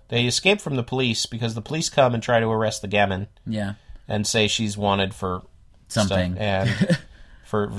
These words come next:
Speaker 1: for vagrancy and
Speaker 2: Yeah.
Speaker 1: being a juvenile. Um, and he, they escape, and they are outside of Los Angeles
Speaker 2: Pretty quickly, too.
Speaker 1: somewhere in the desert on a
Speaker 2: <laughs>
Speaker 1: road.
Speaker 2: She changed clothes.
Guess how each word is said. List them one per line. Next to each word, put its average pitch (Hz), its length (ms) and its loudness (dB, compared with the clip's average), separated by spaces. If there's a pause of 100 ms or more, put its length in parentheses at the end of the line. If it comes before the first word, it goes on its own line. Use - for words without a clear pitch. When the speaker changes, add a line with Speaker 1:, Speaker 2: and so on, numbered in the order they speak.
Speaker 1:
for 107 220 -6
vagrancy 98 680 -4 (140)
and 110 120 -6
Speaker 2:
Yeah. 110 100 2
Speaker 1:
being 104 160 2
a 98 40 0
juvenile. 92 580 -6 (760)
Um, 98 480 2 (160)
and 101 800 0 (520)
he, 110 160 -6
they 117 180 6
escape, 131 460 2 (520)
and 107 220 -4
they 104 140 0
are 104 140 2
outside 110 640 4
of 104 100 -4
Los 104 220 0
Angeles 107 680 -2 (300)
Speaker 2:
Pretty 339 200 0
quickly, - 380 -2
too. 110 40 4
Speaker 1:
somewhere 104 560 2 (120)
in 104 160 0
the 98 80 -2
desert 98 440 -2 (480)
on 110 120 2
a 123 120 2
Speaker 2:
<laughs> - 0 -
Speaker 1:
road. 101 320 2 (600)
Speaker 2:
She 175 220 0
changed 175 400 0
clothes. 147 460 -2